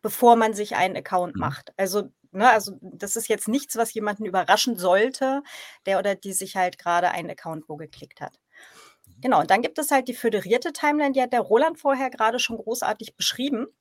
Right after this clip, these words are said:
Speaker 1: Das ist das, wo
Speaker 2: Mhm.
Speaker 1: man quasi alle Posts sieht von allen Servern, mit denen der eigene Server schon reden kann, weil er den schon kennt. Das heißt, man sieht nicht alle paar tausend Mastodon-Instanzen, sondern erstmal alle, mit denen der eigene Server redet. Das wird allerdings über die Zeit üblicherweise halt mehr.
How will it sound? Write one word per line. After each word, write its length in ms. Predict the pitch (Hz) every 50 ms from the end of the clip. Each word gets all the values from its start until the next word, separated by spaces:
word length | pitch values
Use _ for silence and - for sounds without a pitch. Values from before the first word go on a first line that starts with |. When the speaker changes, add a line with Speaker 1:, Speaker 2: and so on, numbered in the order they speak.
| _ _
Speaker 1:
Das 160 | - 226 220 247
ist 180 | 233 - - 247
das, 240 | 262 254 - - 233
wo 100 | 240 240
Speaker 2:
Mhm. 20 |
Speaker 1:
man 200 | 233 226 220 214 - - _ _ _ _ _ _ _ _ _ _ -
quasi 340 | - - 233 226 226 226 226
alle 220 | - 226 269 302
Posts 380 | 294 - 269 254 269 262 - -
sieht 180 | 262 254 -
von 140 | - 226 196
allen 260 | - 196 214 226 269
Servern, 360 | 269 - 262 247 240 247 240 233
mit 160 | 220 214 -
denen 180 | 226 233 247 233
der 120 | 220 - -
eigene 280 | 180 220 233 247 233
Server 320 | - - 226 202 196 208 202
schon 300 | - - 220 202 208 202
reden 320 | - 214 226 233 262 240
kann, 280 | - - 240 220 226 214
weil 140 | 208 202
er 80 | 208 202
den 260 | 208 - 196 185 180
schon 300 | - - 214 190 185 180
kennt. 340 | - - 190 160 151 143 -
Das 140 | 139 - -
heißt, 220 | 185 185 - -
man 120 | 202 190 185
sieht 240 | 190 220 220 -
nicht 300 | 208 214 254 277 - - - -
alle 400 | 202 214 233 240 247 247 254 254 - - - - - - - -
paar 220 | - 226 220 240
tausend 440 | 233 - 240 233 240 240 262 254 -
Mastodon-Instanzen, 1120 | 190 214 240 - - 277 247 247 240 233 - 240 226 - - 240 214 214 247 262 - 254 247
sondern 340 | 226 214 190 196 202 202 -
erstmal 320 | - 190 - - 202 - -
alle, 320 | - 170 180 185 175 - _ _ _ _
mit 180 | - 190 185 -
denen 160 | 185 180 180 175
der 120 | 175 160
eigene 280 | 147 156 156 165 165 165
Server 380 | - - 160 156 170 165 156
redet. 300 | 175 160 139 143 - -
Das 180 | 180 156 - -
wird 180 | 214 233 233 -
allerdings 400 | 233 226 220 208 226 226 226 -
über 220 | - 208 180 208 202
die 140 | 202 208 196
Zeit 340 | - - 196 185 214 208 -
üblicherweise 720 | 214 202 - - 196 - 190 160 160 156 165 165 - 156
halt 180 | 165 170 - -
mehr. 220 | 160 156 147 -